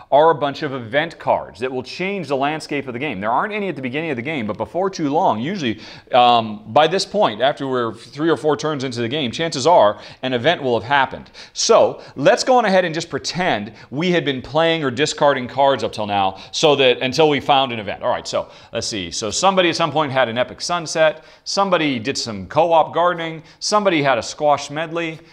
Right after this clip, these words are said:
Somebody, oh, okay, okay, okay. So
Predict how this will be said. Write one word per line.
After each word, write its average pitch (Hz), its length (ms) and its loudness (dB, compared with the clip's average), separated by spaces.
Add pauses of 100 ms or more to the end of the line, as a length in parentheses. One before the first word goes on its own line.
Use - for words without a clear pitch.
Somebody, 175 640 -2 (480)
oh, 147 160 6
okay, - 220 -4 (260)
okay, 139 220 2
okay. 127 200 -2
So - 260 0